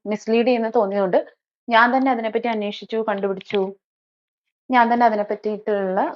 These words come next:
ആ, എങ്ങനെയാണ് അപ്ലൈ ചെയ്യുന്നതെന്ന് കണ്ടുപിടിച്ച് ഞാൻ തന്നെ അപ്ലൈ ചെയ്തു. എൻ്റെ മെറിറ്റ് ഉള്ളതുകൊണ്ട് എനിക്ക് കിട്ടി, അഡ്മിഷൻ കിട്ടി. But ഒരു സ്റ്റേജിലും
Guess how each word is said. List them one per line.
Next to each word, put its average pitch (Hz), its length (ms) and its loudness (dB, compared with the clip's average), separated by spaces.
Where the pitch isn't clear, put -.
ആ, 202 160 2
എങ്ങനെയാണ് 220 500 2
അപ്ലൈ 196 200 2
ചെയ്യുന്നതെന്ന് 190 280 -2
കണ്ടുപിടിച്ച് 196 440 -6
ഞാൻ 302 240 2
തന്നെ 294 120 4
അപ്ലൈ 277 260 4
ചെയ്തു. 269 260 2
എൻ്റെ 277 280 4
മെറിറ്റ് 294 340 2
ഉള്ളതുകൊണ്ട് 277 400 2
എനിക്ക് 269 220 -4
കിട്ടി, - 200 -4
അഡ്മിഷൻ 247 340 0
കിട്ടി. 170 220 -6
But 320 200 4
ഒരു 311 140 4
സ്റ്റേജിലും 330 480 2